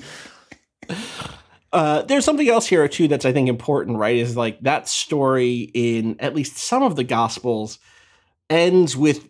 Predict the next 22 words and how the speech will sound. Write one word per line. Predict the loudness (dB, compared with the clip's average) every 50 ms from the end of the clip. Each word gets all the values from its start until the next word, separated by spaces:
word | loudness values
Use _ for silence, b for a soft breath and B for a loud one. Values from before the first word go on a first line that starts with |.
| _ -2
like, | 0 0 0 -2 -4 -10 -20 _ -4
Jesus, | 2 2 4 4 4 2 2
like, | 0 0 0
"No, | 2 2 2 4 4 2 2
I | 2 0 0
don't | 0 0 2
want | 2 0 0 2 0
your | -2 -2 -4 -6
stupid | -10 -2 -2 -2 0 0 -2 -2 -2 -4 -10 -14 _ _ _
kingdoms | 0 2 2 4 4 2 0 0
of | 0
earth." | 0 0 0 -2 -4 -10 -20 _ _ _ _ _ _ _ _ _ _ _ _ _
And | 0 2 2 4
then | 2 2
some | 2 0 0 2
angels | 4 6 6 6 4 4 0 -2 -4
come | -6 -4 -2 -2 -2
down | -2 -4 -4 -4 -4 -4 -6 -8 -10 _ -4
to, | -2 0
like, | 2 2 2 0 -2 -6 _ -20 -20 b b b b b b b b b
"Hey, | -4 -2 0 0
man, | 0 0 -2 -4 -6 -8 -10 -12